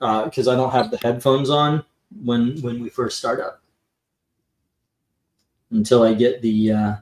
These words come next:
like I said, the wireless or something like that. Which I think would be good because this bird's the same as Twiddles. He chews on the wires and everything.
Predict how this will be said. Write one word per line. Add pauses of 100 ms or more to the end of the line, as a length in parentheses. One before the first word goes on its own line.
(140)
like
I
said,
the
wireless
or
something
like
that. (2000)
Which
I
think
would
be
good
because (560)
this
bird's
the
same
as
Twiddles. (140)
He
chews
on
the
wires
and
everything.